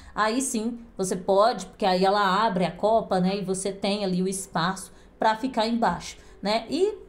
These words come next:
se quiser deixar ela desenvolver com caule único também, dá pra deixar, ela vai viver durante muito tempo dessa forma. E qual que é a diferença dela para o pândanus, né?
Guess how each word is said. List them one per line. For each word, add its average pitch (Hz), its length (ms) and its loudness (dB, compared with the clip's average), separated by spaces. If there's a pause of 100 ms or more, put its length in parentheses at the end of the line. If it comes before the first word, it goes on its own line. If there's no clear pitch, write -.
se 330 140 -10
quiser 277 280 2
deixar 262 480 2
ela 208 200 2
desenvolver 208 500 -2
com 220 140 -6
caule 226 360 0
único 208 300 -8
também, 196 460 -2 (240)
dá 202 240 4
pra 214 140 -4
deixar, 185 500 0
ela 175 180 0
vai 180 240 -2
viver 175 300 -4
durante 175 440 -6
muito 175 380 -4
tempo 180 340 -2
dessa 185 380 -2
forma. 151 480 -4 (420)
E 320 160 2
qual 403 220 2
que 453 80 -4
é 480 60 2
a 480 40 2
diferença 311 400 0
dela 269 520 2 (260)
para 254 160 2
o 330 80 -6
pândanus, 165 720 2
né? 190 300 -2